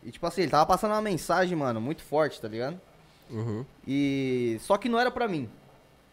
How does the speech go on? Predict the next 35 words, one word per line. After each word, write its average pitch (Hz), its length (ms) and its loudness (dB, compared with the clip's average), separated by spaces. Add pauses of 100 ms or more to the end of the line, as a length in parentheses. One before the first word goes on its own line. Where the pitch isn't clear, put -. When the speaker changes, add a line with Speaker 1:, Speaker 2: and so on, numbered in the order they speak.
(120)
Speaker 1:
E 127 140 -2
eu 143 140 4
que 151 80 -14
tava 175 160 0
Speaker 2:
Ele 170 100 6
tava 190 220 10
conversando 196 400 6
com 220 160 4
você? 269 140 6
Speaker 1:
Ele 262 100 6
tava 208 160 10
conversando 220 380 -2
comigo. 220 500 -6
Speaker 2:
Mas 139 160 4
a 190 60 6
mensagem 185 420 6
não 196 100 4
tava 185 220 4
sendo 190 160 -2
pra 185 100 0
você? 175 220 -2
Speaker 1:
Não 202 120 2
tava 196 200 8
sendo 202 180 2
pra 202 180 2
mim, 180 260 -2
e 123 180 -2
isso 160 160 -6
foi 185 360 0
muito 135 380 -4
claro, 127 380 0 (160)
Speaker 2:
Aham. 98 300 -4
Speaker 1:
né? 107 260 -8
Porque 147 380 -2
tinha, 147 580 0